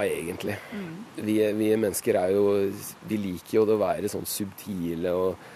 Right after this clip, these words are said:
Speaker 1: flinke, og humor er jo en mye bedre måte å takle folk på, ikke sant? Og er du god til det, god til å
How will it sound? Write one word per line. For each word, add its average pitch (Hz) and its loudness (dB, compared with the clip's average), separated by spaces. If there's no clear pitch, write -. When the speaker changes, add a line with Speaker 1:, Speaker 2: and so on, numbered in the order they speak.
Speaker 1:
flinke, 95 0
og 90 2
humor 117 2
er 95 0
jo 101 -2
en 107 -4
mye 104 -2
bedre 92 2
måte - -4
å - -6
takle 92 -2
folk - -4
på, 110 4
ikke 101 0
sant? 120 0
Og 120 -2
er 92 2
du 104 0
god 104 -4
til 127 4
det, 117 8
god 98 -4
til 107 4
å 107 4